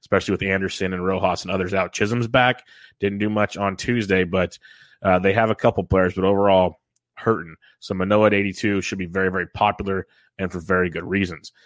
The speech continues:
Again, this is a rough slate when it comes to pitching. Like Shane McClanahan, love me some Shane McClanahan. He's been outstanding of late. Um, but the problem is only five innings pretty much every start. So all they're gonna let him do.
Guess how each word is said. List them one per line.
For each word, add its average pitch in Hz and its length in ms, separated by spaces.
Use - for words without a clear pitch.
Again, 107 260
this 104 100
is - 80
a 147 80
rough 127 240
slate 123 240
when 101 80
it 95 40
comes 98 160
to 90 80
pitching. 101 380
Like 92 160
Shane 113 260
McClanahan, 117 640
love 104 220
me 120 80
some 107 140
Shane 107 240
McClanahan. 110 460
He's 101 120
been 98 100
outstanding 107 560
of 104 140
late. 113 340
Um, 87 420
but 101 140
the - 80
problem 117 280
is 110 220
only 107 220
five 113 280
innings 113 220
pretty - 160
much 98 160
every 92 180
start. 117 320
So 127 60
all 117 40
they're 117 80
gonna 117 120
let 117 80
him 113 80
do. 113 240